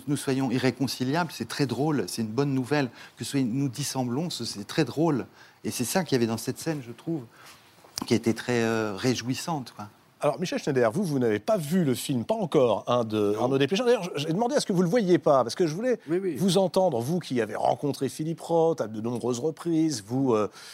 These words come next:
Speaker 2: qui lui avez beaucoup parlé, euh, et qui l'avez lu. J'aimerais d'abord avoir votre lecture de Tromperie, cet étrange roman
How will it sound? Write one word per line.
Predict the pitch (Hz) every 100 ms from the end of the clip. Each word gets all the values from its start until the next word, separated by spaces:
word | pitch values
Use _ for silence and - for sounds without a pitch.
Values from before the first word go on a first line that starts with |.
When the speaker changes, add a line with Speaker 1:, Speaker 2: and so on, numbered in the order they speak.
| - -
Speaker 2:
qui | - 120 120 117 113 107
lui | 107 110
avez | 98 107
beaucoup | 107 - 113
parlé, | 156 143 160 185 196 - - -
euh, | 113 110 110 117
et | 151
qui | -
l'avez | 120 104 -
lu. | 254 180 -
J'aimerais | 131 135 170
d'abord | 175 214 170
avoir | 156 190
votre | 143 135 123
lecture | 127 - 240
de | 143
Tromperie, | 131 - 127 - 214 233 -
cet | - 190
étrange | 240 - - 214 202 98
roman | 104 127 175 156 160 -